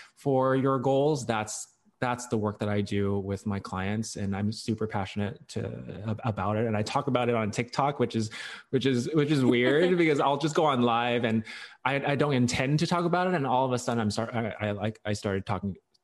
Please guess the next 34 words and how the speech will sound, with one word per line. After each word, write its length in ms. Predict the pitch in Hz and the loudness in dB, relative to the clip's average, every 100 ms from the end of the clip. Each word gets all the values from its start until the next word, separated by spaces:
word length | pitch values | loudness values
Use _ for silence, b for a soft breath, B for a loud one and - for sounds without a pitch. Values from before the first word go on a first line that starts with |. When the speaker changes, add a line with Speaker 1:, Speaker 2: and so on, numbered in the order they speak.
| _ - | _ -6
Speaker 1:
about 300 | 95 92 - | -6 -6 -6
career 300 | 107 95 95 | -4 -4 -4
stuff 360 | - 110 101 | -2 -2 -2
<laughs> 40 | - | -4
because 400 | 107 440 123 - | 0 2 2 0
I've 80 | 226 | 0
Speaker 2:
Right. 220 | 208 196 | 0 0
Speaker 1:
just 200 | - - | -4 -2
been 180 | 120 113 B B | -2 -2 B B
thinking 220 | 165 143 | 0 2
about 200 | 131 120 | 2 2
it 100 | 113 | 0
so 160 | - 120 | 2 2
much 280 | 117 113 - | 2 2 0
in 100 | 123 | 2
my 160 | 110 | 2
mind, 340 | 104 104 104 110 | 2 2 2 0
and 140 | 104 | 0
then 80 | 107 | -2
it 60 | 98 | -4
just 240 | 101 - | -6 -6
kinda, 300 | - 104 98 - - | -4 -2 -2 -6 -12
like, 120 | 92 - | -14 -8
blurts 380 | 95 90 - 95 | -6 -4 -6 -6
out. 320 | 90 131 440 403 | -2 -2 -4 -2
<laughs> 120 | 247 | -2
Speaker 2:
Yep. 380 | 254 220 240 262 B B B 240 B 202 B _ - | 0 0 -2 -4 B B B -20 B -20 B _ -4
Speaker 1:
Um, 560 | 131 127 127 127 113 - | 0 0 0 0 -4 -4
but 140 | 131 | 0
yeah, 120 | 185 175 | 2 2
so 140 | 160 | 0
now 320 | 147 156 170 | 2 2 2
I'm, 480 | 147 147 143 139 139 | 0 0 0 2 0
uh, 680 | - 127 123 123 120 123 | 0 0 0 0 0 -2